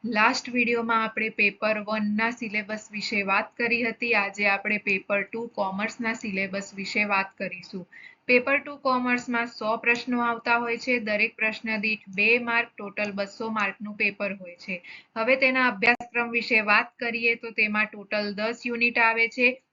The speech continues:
યુનિટ નંબર એક, વ્યાપાર, પર્યાવરણ અને આંતરરાષ્ટ્રીય વ્યાપાર, business environment and international business. યુનિટ નંબર બે, હિસાબી પદ્ધતિ અને ઓડિટિંગ, એટલે કે accounting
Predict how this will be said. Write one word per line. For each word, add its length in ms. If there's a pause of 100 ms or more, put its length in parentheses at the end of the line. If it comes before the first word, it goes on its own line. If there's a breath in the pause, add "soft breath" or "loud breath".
(280)
યુનિટ 340
નંબર 440
એક, 300
વ્યાપાર, 560
પર્યાવરણ 720
અને 200
આંતરરાષ્ટ્રીય 840
વ્યાપાર, 560 (300 soft breath)
business 480
environment 720 (180)
and 100 (140)
international 680 (100)
business. 380 (800)
યુનિટ 380
નંબર 460
બે, 440 (220)
હિસાબી 440
પદ્ધતિ 500
અને 320
ઓડિટિંગ, 720
એટલે 320
કે 380
accounting 600